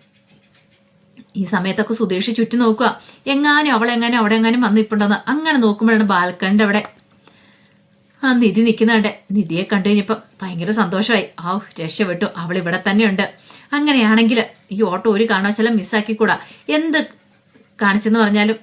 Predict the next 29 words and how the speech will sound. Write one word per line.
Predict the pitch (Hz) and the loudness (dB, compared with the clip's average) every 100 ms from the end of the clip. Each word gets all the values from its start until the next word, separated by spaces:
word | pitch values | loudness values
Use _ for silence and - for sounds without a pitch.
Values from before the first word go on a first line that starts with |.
| _ | _
തനിക്ക് | 185 190 220 | -12 -4 -2
ഈ | |
ഓട്ടം | 208 175 208 214 | -2 -4 -2 -2
കിട്ടുക | 185 | -2
തന്നെ | 190 208 214 | -2 0 0
ചെയ്യണം. | 202 180 - - - - | 0 -4 -8 -20 -20 -14
അവളെ | 160 160 180 | -8 -6 -4
കാണാനായിട്ട് | 196 175 185 190 226 | -2 0 -2 -2 -2
കിട്ടുന്ന | 196 202 208 | -2 0 2
ഒരു, | 208 - | 0 -4
ഒരവസരവും | 240 269 208 202 214 233 | -2 0 -2 -2 0 0
പാഴാക്കിക്കൂടാ." | 220 180 196 208 214 190 165 - _ _ _ _ _ _ _ _ _ - | 0 0 -2 -6 -4 -4 -4 -10 _ _ _ _ _ _ _ _ _ -8
അതേസമയം | 311 294 233 247 - | -6 -2 -2 -2 -4
സൂര്യ | 233 196 233 | -4 0 0
അരുണിനോട് | 208 202 214 | 2 0 2
പറഞ്ഞു, | 226 214 - | 2 0 -2
"അരുണേ, | 180 196 220 - | -4 -2 -2 -2
നീ | 208 | -2
ഒരു | 254 | -2
കാര്യം | 254 208 220 | 0 0 2
ചെയ്യ, | 220 - _ _ _ _ _ | 0 -4 _ _ _ _ _
നിന്റെ | 294 294 | -2 -2
അച്ഛനെ | 240 262 | 0 0
വിളിച്ച് | 254 226 | 0 0
കാര്യം | 254 220 233 | 0 0 2
പറ, | 226 208 - | 0 -2 -2
ഈ | 269 | -6
ഡ്രൈവർ | 262 220 220 | -2 -2 -2
വേണ്ട, | 247 208 | -2 -2